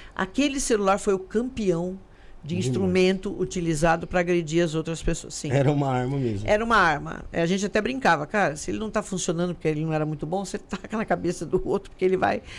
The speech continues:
Speaker 1: ele vai servir perfeitamente como um instrumento de crime, porque ele era pesadinho e ele tinha uma empunhadura legal, sabe? Ele era meio curvo assim.
Speaker 2: Não, você pegar
Speaker 1: Nós,
Speaker 2: legal,
Speaker 1: nós
Speaker 2: né?
Speaker 1: chegamos a receber container da, desses, desses celulares,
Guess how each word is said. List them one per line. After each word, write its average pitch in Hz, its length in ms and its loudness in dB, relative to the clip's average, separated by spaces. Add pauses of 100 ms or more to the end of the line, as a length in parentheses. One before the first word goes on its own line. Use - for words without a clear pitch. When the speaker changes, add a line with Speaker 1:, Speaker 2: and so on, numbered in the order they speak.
(260)
Speaker 1:
ele 220 220 6
vai 220 180 4
servir 226 400 2
perfeitamente 220 920 0
como 220 200 -2
um 226 40 -4
instrumento 208 400 -4
de 226 80 -2
crime, 175 200 -2
porque 269 180 -4
ele 254 100 2
era 262 160 4
pesadinho 233 800 0 (420)
e 202 140 2
ele 254 120 2
tinha 285 160 -2
uma 285 120 0
empunhadura 247 680 2
legal, 147 360 -2
sabe? 165 260 -8 (160)
Ele 180 120 -4
era 208 120 -2
meio 196 180 -4 (320)
curvo 180 360 -2
assim. 185 340 -4
Speaker 2:
Não, 139 160 -2
você 147 140 -2
pegar 127 260 -4
Speaker 1:
Nós, 269 280 2
Speaker 2:
legal, 254 180 0
Speaker 1:
nós 320 180 2
Speaker 2:
né? - 40 0
Speaker 1:
chegamos 320 280 -2
a 294 60 2
receber 269 320 0
container 233 1040 0 (280)
da, 170 120 2
desses, 185 680 0 (800)
desses 196 280 0
celulares, 160 840 2